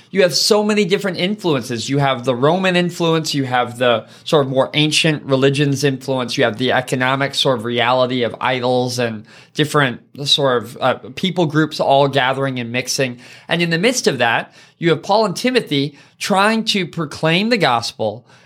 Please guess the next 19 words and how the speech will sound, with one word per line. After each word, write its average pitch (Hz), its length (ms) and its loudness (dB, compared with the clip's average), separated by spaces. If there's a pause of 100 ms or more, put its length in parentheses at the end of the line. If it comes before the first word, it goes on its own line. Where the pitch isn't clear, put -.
(120)
and 147 200 -4
for 170 180 0
this 214 380 0
seed 208 400 -2
to 170 120 0
grow 151 280 2
into 156 260 -4
a 143 60 2
robust 139 800 0
Christian 170 880 0
faith. 214 340 0
And 151 140 -2
that's 226 160 -2
what - 140 -2
Paul 175 420 2 (360)
deeply 220 420 0
cares 226 340 0
about. 135 220 0
He, 190 240 -6